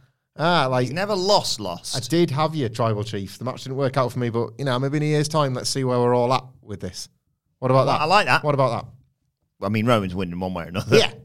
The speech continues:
Speaker 1: yeah.
Speaker 2: Um, let's run through the, the rest of this card then. Um, you wanna take Brock and Bobby next because it's mouth-watering?
Speaker 1: Oh, yes. I, uh, do you know what nobody really talks about that I thought was pretty great was, uh, Bobby Lashley versus Goldberg, also in Saudi Arabia.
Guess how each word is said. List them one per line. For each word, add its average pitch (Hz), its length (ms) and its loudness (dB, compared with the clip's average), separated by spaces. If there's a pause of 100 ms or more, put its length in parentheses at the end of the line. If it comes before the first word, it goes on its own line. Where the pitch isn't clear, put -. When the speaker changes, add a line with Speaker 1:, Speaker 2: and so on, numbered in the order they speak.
(200)
Speaker 1:
yeah. 120 140 -8 (640)
Speaker 2:
Um, 139 500 6
let's 165 240 0
run 120 180 4
through 123 220 0
the, 120 300 4
the 117 180 0
rest 123 200 2
of - 40 -12
this 120 140 -4
card 135 480 2
then. 143 340 0
Um, 135 560 2 (340)
you - 60 -20
wanna - 80 -20
take - 200 -10 (280)
Brock 135 240 -2
and 127 160 -10
Bobby 139 300 -2
next 147 300 -4
because 101 300 -10
it's - 280 -6
mouth-watering? 127 840 -4
Speaker 1:
Oh, 165 340 2
yes. 120 500 -4
I, 131 260 4
uh, 113 460 4
do 110 60 -10 (140)
you 254 120 2
know 262 80 6
what - 240 -2 (160)
nobody 190 280 2
really 180 160 2
talks 113 280 -2
about 110 180 -2
that 107 80 -4
I 110 80 0
thought 110 180 -4
was - 100 -10
pretty - 420 -10
great 98 380 -6 (280)
was, 107 200 -4
uh, 113 200 4
Bobby 123 200 2
Lashley 117 300 -2
versus 107 500 -2
Goldberg, 110 560 0
also 110 280 -2
in 107 40 -2
Saudi 107 280 0
Arabia. 104 380 -2